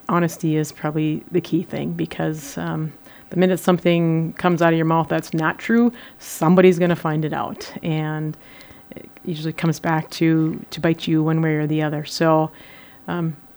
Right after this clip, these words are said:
honesty, being upfront with people, um, you know, telling or sharing with them, you know, your, your life experiences and, and just that, um, interpersonal skills of just being real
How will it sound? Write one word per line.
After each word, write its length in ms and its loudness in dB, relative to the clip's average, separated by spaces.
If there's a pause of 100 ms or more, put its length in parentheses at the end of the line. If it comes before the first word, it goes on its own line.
honesty, 520 4
being 300 0
upfront 280 0
with 160 -4
people, 560 2 (500)
um, 480 -4 (580)
you 100 -4
know, 200 -6 (580)
telling 760 0 (300)
or 120 -2
sharing 440 0
with 180 0
them, 440 0
you 80 -2
know, 120 0
your, 360 2 (100)
your 200 2
life 220 0
experiences 800 -4
and, 400 -2 (580)
and 140 -2
just 240 -8
that, 680 -4
um, 440 -6 (340)
interpersonal 540 -2
skills 420 -2
of 420 -6
just 380 -8 (400)
being 180 4
real 400 0